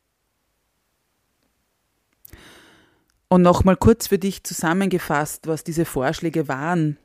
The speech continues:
die du umsetzen könntest, um dich zu öffnen.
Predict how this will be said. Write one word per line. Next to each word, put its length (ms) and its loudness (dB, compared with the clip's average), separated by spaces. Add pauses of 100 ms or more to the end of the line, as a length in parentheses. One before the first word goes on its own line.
die 100 -4
du 120 2
umsetzen 600 -2
könntest, 600 -2
um 220 2
dich 280 -8
zu 140 -6
öffnen. 640 -2